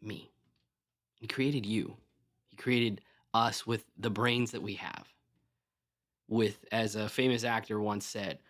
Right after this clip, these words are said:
A particular set of skills that makes a danger to men like you.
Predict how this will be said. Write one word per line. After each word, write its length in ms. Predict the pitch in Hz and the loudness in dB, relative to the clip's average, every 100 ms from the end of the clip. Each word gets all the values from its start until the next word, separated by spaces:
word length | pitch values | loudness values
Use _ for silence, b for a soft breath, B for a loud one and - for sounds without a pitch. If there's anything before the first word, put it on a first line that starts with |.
| b _ | b _
A 80 | - | -10
particular 680 | - 95 110 110 117 120 110 | -6 -4 -4 -2 0 2 0
set 260 | - 95 95 | 0 -2 -2
of 140 | - | -4
skills 840 | - - 104 76 53 50 107 - - _ _ _ _ | -8 -8 -4 -4 -4 -6 -8 -10 -16 _ _ _ _
that 140 | 95 80 | -8 -2
makes 460 | 98 101 95 - | 0 2 0 -4
a 300 | 90 85 90 - _ | -2 -2 -4 -12 _
danger 580 | 101 104 95 85 58 57 | -2 0 0 -2 -8 -8
to 180 | - 101 | -10 -6
men 380 | 76 87 78 | -4 -4 -4
like 340 | 82 - - - | -4 -8 -8 -6
you. 280 | 69 - | -6 -8